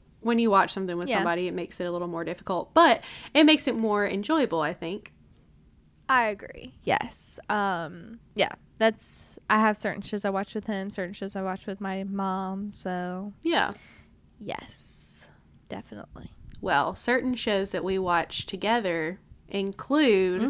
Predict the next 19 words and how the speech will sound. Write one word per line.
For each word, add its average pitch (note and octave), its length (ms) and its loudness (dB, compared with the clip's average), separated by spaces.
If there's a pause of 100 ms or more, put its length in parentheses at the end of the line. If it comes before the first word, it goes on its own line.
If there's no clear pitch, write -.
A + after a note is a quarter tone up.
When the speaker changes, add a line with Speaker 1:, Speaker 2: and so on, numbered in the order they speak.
Speaker 2:
Mm-hmm. G3 480 0
Speaker 1:
the G3+ 120 0
best A3+ 280 6
show G#3 300 4
of F#3 100 -2
all. D#3+ 500 2 (680)
Basically, G3+ 1000 2 (300)
our G3 160 8
friendship G3 640 -2
in F#3 180 -4
a F#3 60 -4
show E3 600 -2 (760)
is G3 220 0
The F#3+ 120 -2
Amazing F3 380 -6
Race. - 760 -6
<laughs> - 580 -12
Speaker 2:
Woo! F#4 840 12
Speaker 1:
Yes. G3+ 760 4